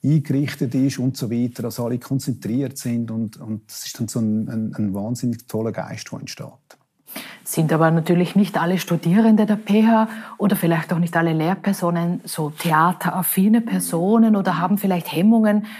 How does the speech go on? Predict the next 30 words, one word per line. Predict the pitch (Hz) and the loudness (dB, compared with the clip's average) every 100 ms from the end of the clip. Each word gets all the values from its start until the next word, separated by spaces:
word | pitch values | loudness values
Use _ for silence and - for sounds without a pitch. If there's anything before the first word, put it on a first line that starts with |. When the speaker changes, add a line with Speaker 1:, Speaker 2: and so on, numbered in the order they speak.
| - - - - - | -18 -20 -20 -18 2
Speaker 2:
sie | 233 226 | 4 6
zu | 233 | 4
exponieren, | 196 196 - 190 196 208 254 247 | 2 0 2 6 8 8 8 8
wie | 220 | 6
Sie | 214 | 2
gesagt | 208 202 214 208 | 0 0 -2 0
haben. | 214 214 - - - | 0 0 -4 -20 -8
Was | 190 | -6
könnte | - 202 202 | 2 2 4
man | 208 202 | 4 4
denn | 196 180 | 2 4
diesen, | 220 214 220 214 - - _ - | 2 6 4 2 -12 -18 _ -6
äh, | 196 | -4
Fachpersonen | - 196 - 202 190 190 190 | 0 0 2 0 2 2 2
raten | 175 196 269 - 170 170 | 2 0 -2 -2 -2 0
als | 180 165 | -2 -2
erste | 175 160 - 170 | -4 -4 -4 -4
Schritte | 160 175 196 196 _ 190 180 180 180 | -4 0 0 -2 _ -2 0 -2 -2
oder, | 180 170 165 170 | -4 -4 -6 -6
ähm, | 170 160 165 - | -6 -4 -4 -6
um | - 294 269 | -2 4 6
sowas | 220 190 190 | 6 2 2
anzugehen? | 143 156 202 202 214 165 160 170 165 _ | -2 -2 -2 -2 -4 -4 -6 -10 -12 _
Speaker 1:
Hm. | 196 87 90 110 - - - - - - | -4 -2 -4 -8 -18 -14 -12 -10 -10 -2
Also | 110 104 101 - - | 2 2 0 -4 -12
ich | - 85 139 147 | -10 0 0 2
würde | 110 90 | 2 2
jetzt | 87 - - | -2 -8 -12
spontan | - 98 92 104 92 98 | -6 -4 -4 -4 -2 -2
sagen | - 98 95 104 95 92 87 | -4 -6 -4 -4 -4 -4 -8